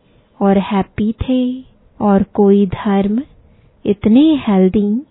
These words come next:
हो ना सके। बाप देखो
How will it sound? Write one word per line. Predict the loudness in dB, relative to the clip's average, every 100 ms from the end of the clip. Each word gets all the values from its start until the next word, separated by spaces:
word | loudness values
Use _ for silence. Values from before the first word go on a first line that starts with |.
| _ _ _ _
हो | -2 2 4
ना | 2 0
सके। | -2 -4 -6 -4 -4 -4 -8 -16 _ _ -8
बाप | -2 0 -2 -6 0
देखो | 0 0 -4 -2 -2